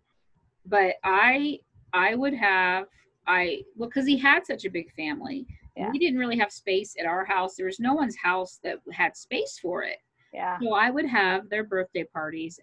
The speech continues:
Speaker 1: at, like,
Speaker 2: Yeah.
Speaker 1: the, at a, at a, inside a building at the park.
Speaker 2: Oh,
Speaker 1: You
Speaker 2: yeah.
Speaker 1: cannot have
Speaker 2: And you
Speaker 1: alcohol.
Speaker 2: can't have alcohol,
Speaker 1: So
Speaker 2: yeah.
Speaker 1: they still had their alcohol, but they, they didn't have, it wasn't, like,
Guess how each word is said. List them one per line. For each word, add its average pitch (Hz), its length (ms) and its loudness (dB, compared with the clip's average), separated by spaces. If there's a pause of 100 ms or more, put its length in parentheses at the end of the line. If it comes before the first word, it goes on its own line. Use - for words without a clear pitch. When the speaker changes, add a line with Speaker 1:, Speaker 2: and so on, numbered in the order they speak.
Speaker 1:
at, 160 220 0
like, 175 240 -4
Speaker 2:
Yeah. 180 140 -8
Speaker 1:
the, - 80 -10 (320)
at 165 160 2
a, 156 200 -2 (240)
at 156 180 2
a, 151 220 -4
inside 180 480 -2
a 165 40 -4
building 190 560 -2 (120)
at 170 200 -4
the 247 80 -14
park. - 480 -2 (200)
Speaker 2:
Oh, 311 320 10
Speaker 1:
You 381 180 4
Speaker 2:
yeah. 190 240 6
Speaker 1:
cannot 247 580 4
have 214 280 2
Speaker 2:
And 214 80 -4
you 202 40 2
Speaker 1:
alcohol. 277 420 -2
Speaker 2:
can't 202 160 0
have 185 120 -2
alcohol, 185 640 0
Speaker 1:
So 226 60 -4
Speaker 2:
yeah. 226 100 2
Speaker 1:
they 415 180 6 (220)
still 247 400 -2
had 247 340 4
their 165 160 -2
alcohol, 156 720 -4
but 180 160 -4
they, 170 160 -4 (140)
they 160 120 -6
didn't 175 280 -2
have, 170 240 -2
it 185 80 -2
wasn't, 185 380 -4
like, 165 240 -4